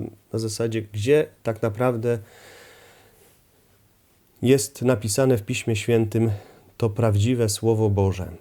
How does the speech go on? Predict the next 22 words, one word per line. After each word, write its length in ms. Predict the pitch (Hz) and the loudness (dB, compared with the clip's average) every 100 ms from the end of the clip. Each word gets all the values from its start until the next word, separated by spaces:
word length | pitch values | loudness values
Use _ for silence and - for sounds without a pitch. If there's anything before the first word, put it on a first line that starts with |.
| - | -6
jak 200 | 113 107 | -4 0
należy 360 | 113 110 101 | 2 2 2
je 100 | 101 | 2
rozumieć, 920 | 104 98 101 95 90 98 - - - - _ _ _ _ _ _ - | 2 0 -2 -4 -4 -8 -14 -16 -18 -20 _ _ _ _ _ _ -2
jak 200 | 107 101 | -2 2
należy 420 | 107 104 101 101 | 2 4 4 4
je 160 | 101 101 - _ _ _ _ _ - - | 4 2 -4 _ _ _ _ _ -8 -2
odczytywać 760 | 113 - 123 104 131 117 101 | -2 -2 -2 2 2 2 0
w 80 | 104 | 0
duchu, 580 | 104 156 170 120 107 107 - _ _ _ _ _ _ _ _ _ | 4 4 2 -2 -4 -6 -12 _ _ _ _ _ _ _ _ _
duchu 320 | 104 131 139 117 | -2 -2 -2 -6
prawdy. 560 | 117 110 101 104 98 95 _ _ _ _ - - _ | -2 -2 -2 -6 -10 -10 _ _ _ _ -20 -20 _
Cały 340 | - 147 165 151 | 0 2 4 2
Kościół, 920 | - 120 101 - - 101 120 151 180 - _ _ _ _ _ | 2 0 0 -8 -8 -4 -4 -4 -8 -14 _ _ _ _ _
szczególnie 800 | - - 113 120 127 123 117 113 101 - | -18 -6 -2 2 4 4 2 2 -2 -2
ludzie 300 | 113 104 107 | 0 2 0
w 60 | |
święci, 880 | - - 127 120 110 104 - - 113 | -2 -2 2 4 2 0 -4 -8 -2
wierzący, 1000 | 120 110 120 107 101 98 - 107 117 135 _ _ _ _ _ _ | 0 2 2 2 0 -2 -6 -4 -4 -6 _ _ _ _ _ _
mają 260 | 113 120 120 | 0 2 0
szczególny 640 | 101 127 117 143 135 131 | -2 -4 0 2 4 2
zmysł. 540 | 104 113 101 95 - | 2 0 0 -2 -6